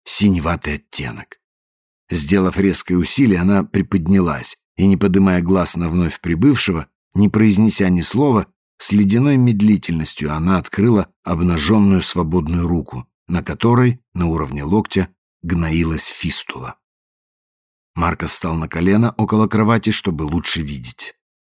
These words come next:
Его костлявые пальцы нажали рану, и оттуда потекла струйка желтого гноя. Потом он пощупал плечо, и больная еле сдержала стон.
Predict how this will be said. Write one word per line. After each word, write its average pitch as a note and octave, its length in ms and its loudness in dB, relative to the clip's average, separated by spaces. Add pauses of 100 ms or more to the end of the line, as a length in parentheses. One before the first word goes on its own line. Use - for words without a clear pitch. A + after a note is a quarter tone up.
Его E2+ 280 -2
костлявые F2 500 -2
пальцы A2 520 -2 (160)
нажали F2+ 540 0
рану, G#2 480 0 (220)
и G2 100 2
оттуда A2 420 2
потекла F#2 480 -2
струйка F#2 520 0
желтого D2+ 520 -4
гноя. C2+ 500 -8 (580)
Потом A#2+ 340 2
он A2+ 120 4
пощупал F#2+ 540 0
плечо, A#2+ 480 0 (200)
и G#2 100 0
больная G#2 500 2
еле A2+ 400 2
сдержала D#2+ 600 -2
стон. - 500 -6